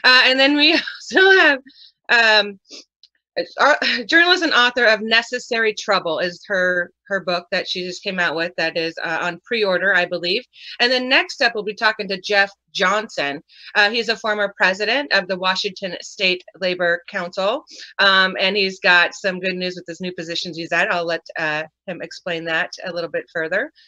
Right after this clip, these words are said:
So thank you both for being here as well. Uh, we are organizing a political revolution to challenge the power of the plutocrats and prioritize the needs of people and our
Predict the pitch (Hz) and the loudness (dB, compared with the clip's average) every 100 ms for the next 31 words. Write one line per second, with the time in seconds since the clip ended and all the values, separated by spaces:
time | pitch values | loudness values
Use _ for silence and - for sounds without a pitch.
0 | _ 220 214 208 208 185 170 185 - _ | _ -6 -4 -4 -4 -2 0 -2 -6 _
1 | 208 185 180 160 160 175 175 143 156 156 | -6 -4 -4 -4 -6 -6 -4 -4 -6 -2
2 | 156 143 233 359 _ _ _ _ _ _ | 0 0 -2 -8 _ _ _ _ _ _
3 | 202 196 190 196 226 220 285 302 277 277 | 4 6 4 2 2 6 6 6 4 4
4 | 269 269 262 277 285 262 214 _ 214 202 | 4 4 2 -2 -2 -2 -2 _ -6 0
5 | 208 208 220 202 196 196 196 185 185 233 | 0 0 -2 -2 0 0 0 0 -4 -4
6 | - 269 277 277 226 196 - 285 320 339 | -4 -4 -6 -8 -10 -8 0 2 2 -2
7 | 320 233 233 - 247 247 254 254 262 208 | -4 -4 -6 0 2 2 2 2 2 2
8 | 208 202 202 185 - 254 208 254 240 - | 2 0 -2 -8 -6 -8 -4 2 2 2
9 | - 202 190 202 196 233 262 254 254 240 | -8 -8 -4 -4 -2 -2 -2 0 0 0
10 | 233 190 214 247 269 254 _ _ - - | -6 -8 -6 -6 -8 -12 _ _ -20 -20
11 | - 214 196 - 294 - 320 330 330 - | -2 -2 -2 -4 -4 0 0 0 -2 -2
12 | 226 233 208 208 | 0 0 0 0